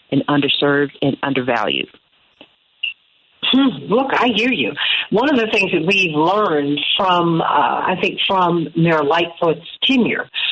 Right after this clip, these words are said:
Speaker 2: is how important retail politics are, though, um, because I like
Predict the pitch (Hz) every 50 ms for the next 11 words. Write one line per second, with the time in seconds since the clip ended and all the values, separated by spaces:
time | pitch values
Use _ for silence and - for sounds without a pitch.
0 | - - - - 190 175 202 208 190 185 180 170 170 - 214 190 185 175 180 151
1 | 113 - - _ _ - - 160 170 202 202 - 202 175 160 151 - - 190 190
2 | 185 180 147 - - 156 139 135 - - - - - - _ _ _ _ _ -
3 | 135 - 123 117 - - - 104 104 - - - _ - - - - - - -
4 | - - _ - 160 156 156 147 147 139 143 135 131 127 131 147 - 156 160 160
5 | 160 151 160 160 165